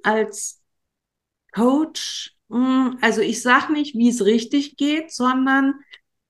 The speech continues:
jeder kommt selbst auf seinen eigenen Erfolgsweg.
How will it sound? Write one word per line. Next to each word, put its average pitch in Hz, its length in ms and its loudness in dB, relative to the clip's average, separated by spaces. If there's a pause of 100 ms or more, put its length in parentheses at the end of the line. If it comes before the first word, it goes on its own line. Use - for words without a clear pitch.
(140)
jeder 311 540 4
kommt 226 320 2
selbst 247 640 0
auf 220 140 -2
seinen 214 440 2
eigenen 220 640 2
Erfolgsweg. 220 960 -6